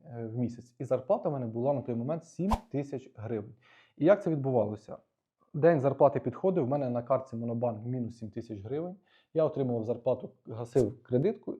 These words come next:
і от, е, знов на цих сім тисяч в кредит жив. Ще ходив на якусь там будівництво підсобником. І так якось тягнули ми з дружиною.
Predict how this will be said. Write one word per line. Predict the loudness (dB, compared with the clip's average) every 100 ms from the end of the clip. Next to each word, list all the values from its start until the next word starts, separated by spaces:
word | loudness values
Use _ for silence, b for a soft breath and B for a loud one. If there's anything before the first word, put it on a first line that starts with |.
| -6
і | -4 0 0
от, | -2 -4 -4
е, | -2 -2 -4
знов | -2 0 0 0
на | -4
цих | -4 -6
сім | -6
тисяч | -4 -4 -6
в | -8
кредит | -6 -4 -4 -6
жив. | -10 -4 -4 -4 b b b
Ще | -4
ходив | -2 0 0
на | 0
якусь | -4 -6 -6
там | -8
будівництво | -6 -6 -4 -4 -6 -10 -12
підсобником. | -10 -4 -2 -4 -4 -6 -8 B B -10
І |
так | 2 2 2
якось | -2 -4 -6 _
тягнули | -2 0 2 0 0
ми | -4 -6
з | -6
дружиною. | -6 -4 -2 -4 -6 -12